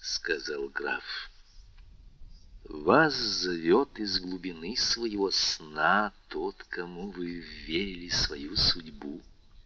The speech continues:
и с кем смерть едва не разлучила вас. Но, к счастью, я был на страже, и я победил смерть. Валентина,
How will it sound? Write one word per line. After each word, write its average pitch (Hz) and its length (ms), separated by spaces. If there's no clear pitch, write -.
и - 120
с - 160
кем 73 240
смерть - 880
едва 80 500
не 95 160
разлучила 76 800
вас. - 380
Но, 104 140
к - 60
счастью, - 760
я 110 220
был 101 180
на 92 140
страже, 110 580
и 80 60
я 80 100
победил 78 540
смерть. - 640
Валентина, 98 800